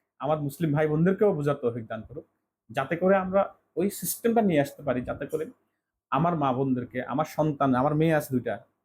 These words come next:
আলহামদুলিল্লাহ, তাদেরকে যেন হচ্ছে কি এই ধরনের বডি শেমিং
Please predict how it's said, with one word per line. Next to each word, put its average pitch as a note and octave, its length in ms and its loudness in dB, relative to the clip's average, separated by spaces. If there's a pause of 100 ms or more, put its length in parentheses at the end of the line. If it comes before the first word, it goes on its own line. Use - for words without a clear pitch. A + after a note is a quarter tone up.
আলহামদুলিল্লাহ, A2+ 520 -6 (920)
তাদেরকে D#3 360 0
যেন D3 160 2
হচ্ছে D3+ 260 -4
কি D3+ 320 -4 (760)
এই C3+ 100 2
ধরনের D#3 340 2 (400)
বডি D#3+ 240 4
শেমিং D3+ 540 0